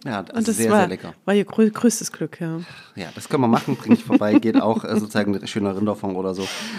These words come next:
Speaker 2: Ja,
Speaker 1: Ähm,
Speaker 2: genau.
Speaker 1: kein, äh, kein
Speaker 2: Mhm.
Speaker 1: Problem. Ähm, wir gehen nochmal, äh, zurück. Vielen Dank für den Icebreaker, äh, und die tiefgründigen, äh, Fragen, äh, liebes Redaktionsteam. Wir gehen zurück in den Schwarzwald, weil ich das, äh, ganz interessant fand. Ähm, wo bist du denn eigentlich,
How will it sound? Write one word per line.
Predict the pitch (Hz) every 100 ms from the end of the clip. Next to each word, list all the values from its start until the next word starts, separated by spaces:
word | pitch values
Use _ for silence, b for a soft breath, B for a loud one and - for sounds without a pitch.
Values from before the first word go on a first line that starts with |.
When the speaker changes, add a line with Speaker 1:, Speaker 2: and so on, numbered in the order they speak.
| 143
Speaker 2:
Ja, | 208 107
Speaker 1:
Ähm, |
Speaker 2:
genau. | - -
Speaker 1:
kein, | - 113 101 104 98
äh, | 101 107
kein | 156 107
Speaker 2:
Mhm. |
Speaker 1:
Problem. | 226 87 80 B B B B
Ähm, | 143 143 147 147 - -
wir | 123
gehen | 165
nochmal, | 233 196 175 170
äh, | 127
zurück. | - 143 139 220
Vielen | - 165
Dank | 151 175
für | 160
den | 143
Icebreaker, | 131 151 170 175 165 151 151 143
äh, |
und | - 135
die | 127
tiefgründigen, | - 113 - 139 127 113 110 -
äh, | 104 98
Fragen, | 101 - 101 113 147 175 170
äh, | 139 135 135 139
liebes | 139 147 -
Redaktionsteam. | 139 139 147 147 160 147 B B B
Wir | 123
gehen | 156
zurück | 160 147 165
in | 139
den | 131
Schwarzwald, | - 165 - 107
weil | 113
ich |
das, | 117 131
äh, | - 123
ganz | 131
interessant | 120 120 127 117
fand. | 101 - 98
Ähm, | 113 113 - -
wo | 113 156
bist | 170 160
du |
denn | 143 139 131
eigentlich, | 127 131 120 -